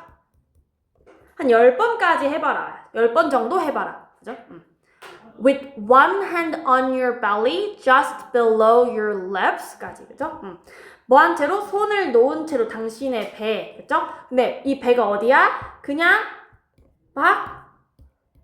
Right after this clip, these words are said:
가슴 위에. 그죠? 가슴 위에 있는 배에다가 대고. 그죠? 음. 갈비뼈 밑에. 갈비뼈 밑에 있는 그 가슴에 대고 and the, the other on your chest. 다른 쪽은 심장에 대라.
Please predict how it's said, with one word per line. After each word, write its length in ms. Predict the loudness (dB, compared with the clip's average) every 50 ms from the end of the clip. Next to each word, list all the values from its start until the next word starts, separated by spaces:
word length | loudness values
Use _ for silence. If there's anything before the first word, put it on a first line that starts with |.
| _ _ _ _ _ _ _ _ _ _ _ _ _
가슴 340 | 0 0 0 2 0 -2 -2
위에. 300 | -2 -4 -4 -6 -8 -10
그죠? 380 | -10 -10 -10 -10 -12 -18 -20 _ _ _ _ _
가슴 420 | -2 0 0 0 0 -2 -2 -4
위에 300 | -4 -2 2 4 4 4
있는 420 | 4 2 -2 -4 -2 -2 -2 -2 -2
배에다가 340 | -4 -4 -4 -4 -6 -8 -8
대고. 460 | 0 0 0 0 0 -4 -10 -12 -18
그죠? 380 | -10 -8 -6 -6 -6 -10 -16 -20
음. 160 | -20 -20 -20 _ _ _ _ _ _ _ _ _ _ _ _ _ _ _ _ _ _ _ _ _ _ _ _ _ _ -20 -20 -4
갈비뼈 400 | 2 2 4 4 4 2 0 -2
밑에. 340 | -2 -4 -8 -10 -14 -18 -8
갈비뼈 380 | -2 0 0 0 2 0 0 0
밑에 440 | 0 -2 -2 -2 -2 -2 0 0
있는 180 | 0 0 -2 0
그 120 | 0 0
가슴에 380 | 0 0 -4 -6 -6 -8 -8 -8
대고 480 | -8 -8 -4 0 2 2 2 2 -2 -8 -16 -20 -12 _ 0
and 400 | 0 0 0 -2 -4 -6 -10 -16 -20 _ _ _ _ _ _ _ _
the, 120 | 4 4 4 4 4 0 -4 -8 -8
the 260 | -8 -8 -8 -4 2
other 460 | 4 4 4 4 2 2 2 0 -2 -6 -12 -8 -2
on 220 | 2 2 2 2 2
your 260 | 0 0 0 -2 -2
chest. 320 | -6 -10 -10 -10 -14 -20 _ _ _ _ _ _ _ _ _
다른 420 | 0 4 4 6 6 4 2 0
쪽은 640 | 0 -2 0 4 4 4 4 4 0 -6 -10 -16 -20 -20
심장에 420 | -16 -12 -8 -6 -4 -4 -6 -6
대라. 240 | -10 -14 -18 -18 -20